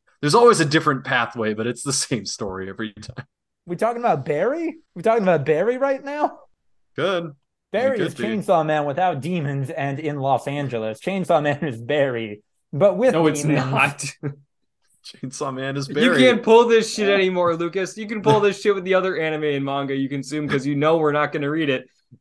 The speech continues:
Speaker 3: I read that shit along with you. <laughs> That's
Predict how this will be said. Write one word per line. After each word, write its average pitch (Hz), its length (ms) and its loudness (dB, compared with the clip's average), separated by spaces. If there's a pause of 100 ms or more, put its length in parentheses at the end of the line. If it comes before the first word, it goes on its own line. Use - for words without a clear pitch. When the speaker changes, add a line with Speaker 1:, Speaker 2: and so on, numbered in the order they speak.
Speaker 3:
I 196 200 4
read 196 320 2
that 151 260 2
shit 143 380 -4
along 160 400 -2
with 175 260 -6
you. 120 480 -8
<laughs> - 100 -18
That's 147 300 2